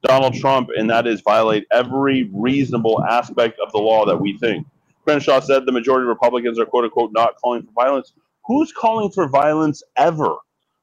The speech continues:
Crenshaw needs to go ahead and look to some of the people in his own district. He needs to look at what's happened in places like Seattle, Minneapolis, and all these other places, uh, that have been calling for Black Lives Matter and Antifa.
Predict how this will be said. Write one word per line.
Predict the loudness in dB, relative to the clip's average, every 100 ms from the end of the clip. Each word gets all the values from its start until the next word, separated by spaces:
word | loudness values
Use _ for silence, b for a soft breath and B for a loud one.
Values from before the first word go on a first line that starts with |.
| _ _ _
Crenshaw | -2 -2 2 2
needs | 2 0 -2
to |
go | 0 2
ahead | 4 2
and | 0
look | 0 -2
to | -4
some | -4 -2
of | -2
the |
people | -4 -4 -2 -2
in |
his | -2 -4 -2
own | 0 2
district. | 0 -2 -4 -2
He | 0
needs | 0 -2
to |
look | -2 -2
at | -2
what's | -2 0
happened | -2 -2 -2
in |
places | -2 -2 -2
like | -2 -2
Seattle, | -2 0 2 0
Minneapolis, | -2 -2 0 0 -2 -4
and | -4
all | -4 -2
these | -4 -2 -2
other | -2
places, | -2 -4 -4 -6 -10 -12 b b b b b 4
uh, | 4 6
that | 4
have | 4 2 2
been | 0 -2
calling | 0 2 2 -2
for | 0 0
Black | 2 2 2 0
Lives | 2 2 2 -2
Matter | 0 2 2 0 0
and | 0 0 0
Antifa. | 0 -2 -2 -2 2 2